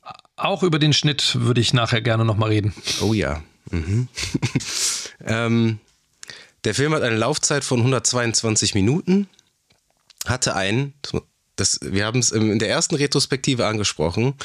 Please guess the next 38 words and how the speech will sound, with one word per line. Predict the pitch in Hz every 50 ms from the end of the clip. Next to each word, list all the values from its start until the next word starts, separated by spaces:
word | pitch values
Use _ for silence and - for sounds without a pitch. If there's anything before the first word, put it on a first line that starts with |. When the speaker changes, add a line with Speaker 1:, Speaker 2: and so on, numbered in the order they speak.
| - - - - -
Speaker 2:
ein | - 104 107 104
Budget | 117 113 107 - 120 127 147
von | 151 - - 131 117 113 104
hundertfünfundachtzig | - - - 165 190 190 185 175 165 - - - _ _ - _ - - - 151 156 165 151 - 107 123 - - - - 127 117 - -
Millionen | 117 113 110 107 107 113 113 107 90
U-S-Dollar. | 69 85 - 127 127 120 92 85 80 87 117 165
Speaker 1:
Mhm. | 185 - - - - - - - - - - _ _ _ _ _ _ -
Speaker 2:
Um | - 110
das | 113 113 -
mal | 113 107
in | 107
Vergleich | - - 107 95 101 101 120 -
zu | - 123
setzen, | 110 117 113 - -
das | 110 101 -
ist | - - - -
der, | 98 95 95 - - - - - _ _ _ _ _ _ _ - _ _ _ - _ _ _ _ _ _
ist | - - - -
natürlich | 110 101 - 117 107 - -
ein | 95
bisschen | 104 107 - 104
schwierig, | - - - 139 151 139 135 123
das | - 127 120
jetzt | - 120 - -
mit, | 117 107 - 110 80
mit | 107 110 107 120
den | 110 104
heutigen | 107 120 135 - 127 117 117 107
Dimensionen | 117 113 113 107 101 113 117 123 120
zu | 117 110
vergleichen, | - - 101 98 98 101 123 123 - 107
aber | 101 104 101
der | 101 90
erste | 98 120 131 - -
Indiana | 123 113 110 104 107 107 101
Jones | 95 - 104 110 120 - -
hat | 107 95 - -
achtzehn | 113 113 - - - - 107 98 95 92 -